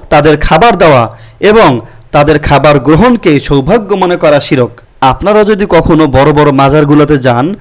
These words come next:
তাহলে দেখতে পারবেন ওখানে অনেকে কুমিরকে অনেক কিছু খাওয়ায় আর বলে, "এইটা বাবার রূপ ধরে আইছে, এটার ভিতরে বাবা আছে।" অজান্তে আপনারাও মনে করতে পারেন, তাই সাবধান। ঊনষাট, পীর মুর্শিদ, রাষ্ট্রীয় নেতা,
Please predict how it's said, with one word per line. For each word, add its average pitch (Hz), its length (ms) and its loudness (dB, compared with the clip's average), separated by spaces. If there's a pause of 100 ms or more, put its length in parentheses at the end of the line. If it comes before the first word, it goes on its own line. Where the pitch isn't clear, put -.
(380)
তাহলে 143 280 2
দেখতে 143 320 0
পারবেন 143 420 0 (280)
ওখানে 170 480 0
অনেকে 151 360 0
কুমিরকে 165 520 0
অনেক 180 220 0
কিছু 156 200 -4
খাওয়ায় 117 420 -2 (280)
আর 135 220 2
বলে, 127 380 0 (300)
"এইটা 135 320 0
বাবার 131 360 0
রূপ 127 120 -2
ধরে 123 260 -2
আইছে, 120 460 -2
এটার 131 160 0
ভিতরে 127 300 -2
বাবা 135 280 2
আছে।" 120 320 -4 (240)
অজান্তে 170 440 0
আপনারাও 170 420 0
মনে 175 200 0
করতে 160 260 -2
পারেন, 117 320 -4 (340)
তাই 123 160 0
সাবধান। 117 580 -2 (500)
ঊনষাট, 165 540 0 (480)
পীর 226 360 0
মুর্শিদ, 143 480 0 (280)
রাষ্ট্রীয় 170 520 0
নেতা, 139 440 0